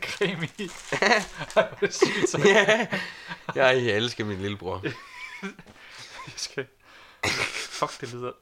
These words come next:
Speaker 1: det lyder fandme langt ude.
Speaker 2: Ja,
Speaker 1: Jeg
Speaker 2: jamen,
Speaker 1: kan
Speaker 2: han
Speaker 1: huske
Speaker 2: er, han er, han er ret grineren.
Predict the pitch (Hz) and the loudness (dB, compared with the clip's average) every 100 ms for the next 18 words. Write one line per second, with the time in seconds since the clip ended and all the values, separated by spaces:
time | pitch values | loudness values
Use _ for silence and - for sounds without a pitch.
0 | _ _ _ 135 131 123 - - 117 117 | _ _ _ -8 -6 -8 -10 -20 -18 -14
1 | 113 117 120 - - - 92 92 - _ | -14 -16 -20 -20 -8 -4 -2 -4 -12 _
2 | - - 139 95 92 92 92 101 _ _ | -10 -6 -4 -2 -2 -4 -8 -14 _ _
3 | _ _ _ _ _ _ _ - 90 87 | _ _ _ _ _ _ _ -18 -14 -14
4 | 87 92 - - 95 - - - 82 90 | -14 -18 -18 -18 -16 -16 -16 -16 -14 -16
5 | 95 | -8